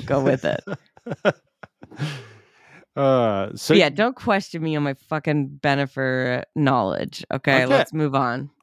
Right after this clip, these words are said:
Speaker 2: I'm just asking questions.
Speaker 1: <laughs>
Speaker 2: We wanna make sure we're not lying to people,
Speaker 1: Do
Speaker 2: you
Speaker 1: not
Speaker 2: know?
Speaker 1: question me, Jace.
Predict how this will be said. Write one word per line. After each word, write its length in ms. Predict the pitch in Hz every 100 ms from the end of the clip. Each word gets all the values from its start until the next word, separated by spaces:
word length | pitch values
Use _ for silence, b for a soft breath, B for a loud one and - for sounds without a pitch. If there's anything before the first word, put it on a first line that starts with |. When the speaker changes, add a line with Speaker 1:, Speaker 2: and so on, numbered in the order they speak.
| _
Speaker 2:
I'm 420 | 117 127 156 147
just 420 | 117 - 151 180 202
asking 520 | 208 202 - 254 226
questions. 640 | - 117 110 135 143 143
Speaker 1:
<laughs> 20 |
Speaker 2:
We 100 | 131
wanna 240 | 123 131 131
make 160 | 147
sure 160 | 143 156
we're 140 | 139
not 180 | 143 147
lying 560 | 117 113 113 131 127 107
to 100 | 101
people, 480 | - 90 - 80 82
Speaker 1:
Do 80 |
Speaker 2:
you 100 | 220
Speaker 1:
not 240 | 277 277 269
Speaker 2:
know? 100 | 190
Speaker 1:
question 380 | 240 240 - 214
me, 120 | 202
Jace. 520 | 170 180 180 170 -